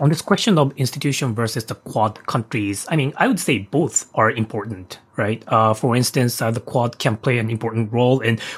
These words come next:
working together, for example, to engage in capacity building on various issues of critical and emerging technologies and regulations and so on towards, let's say, Southeast Asian countries or South Asian countries or any countries interested in learning more about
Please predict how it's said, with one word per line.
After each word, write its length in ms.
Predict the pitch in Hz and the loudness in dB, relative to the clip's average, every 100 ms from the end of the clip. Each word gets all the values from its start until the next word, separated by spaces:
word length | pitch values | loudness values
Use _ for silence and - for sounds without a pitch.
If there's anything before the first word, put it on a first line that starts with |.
| - | 2
working 360 | 131 117 123 | 2 4 0
together, 360 | - 135 151 135 | 0 2 2 2
for 160 | - 113 | -2 -4
example, 460 | 113 117 113 135 | -2 -2 -2 -4
to 120 | 113 | 0
engage 500 | 120 113 131 127 127 | 0 2 2 2 0
in 280 | - 113 113 | -2 0 0
capacity 480 | 110 139 156 - 113 | -2 0 2 2 2
building 460 | 110 107 104 104 101 | 2 2 2 0 0
on 220 | 135 107 | 0 0
various 360 | 107 117 110 - | 2 2 2 0
issues 280 | 110 139 110 | 0 0 0
of 120 | 101 | -2
critical 340 | 117 - 113 | -6 -2 0
and 120 | 107 110 | 2 2
emerging 320 | 110 110 110 | 2 2 -2
technologies 580 | 113 - 135 123 107 104 | -2 0 2 4 2 0
and 120 | 101 | 0
regulations 560 | 104 104 123 135 120 | -2 0 2 2 2
and 140 | 101 101 | 0 -2
so 240 | - 110 | -2 0
on 160 | 104 107 | 0 -4
towards, 320 | - 113 104 - - | 0 0 0 -6 -4
let's 160 | 113 - | -4 -2
say, 80 | 110 | -2
Southeast 520 | - 110 - 104 - | 0 0 0 -4 -2
Asian 220 | 101 98 | -2 -2
countries 480 | - 151 - 117 104 | 0 0 2 2 2
or 100 | 101 | 0
South 320 | - 110 - | 0 -2 0
Asian 300 | 113 - 107 | -2 -2 -4
countries 480 | - 139 - 110 104 | 0 -2 2 0 0
or 140 | 104 - | 0 2
any 100 | 127 | 2
countries 380 | - 117 113 120 | 0 -2 0 0
interested 440 | 135 135 - 113 | 0 0 0 -2
in 120 | 104 | 0
learning 360 | 104 113 104 104 | 0 0 0 0
more 280 | 117 117 101 | 2 2 2
about 220 | 107 | 2